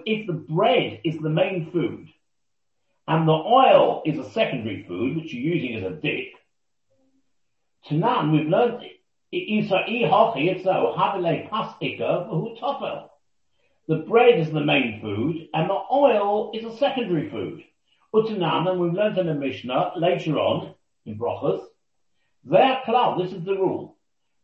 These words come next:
Kol shehu ikar, the imot tefillah, whenever you have a case where you're eating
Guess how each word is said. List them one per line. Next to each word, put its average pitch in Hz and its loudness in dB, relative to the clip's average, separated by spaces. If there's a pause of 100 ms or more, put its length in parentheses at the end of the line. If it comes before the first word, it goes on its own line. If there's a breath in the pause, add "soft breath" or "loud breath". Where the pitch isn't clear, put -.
(120)
Kol 262 2
shehu 185 2
ikar, - -4
the - -8
imot 180 -4
tefillah, - -6 (800)
whenever 240 -2
you 262 -2
have 214 -4
a 156 -10
case 110 -4
where 151 -2
you're 147 0
eating 190 -6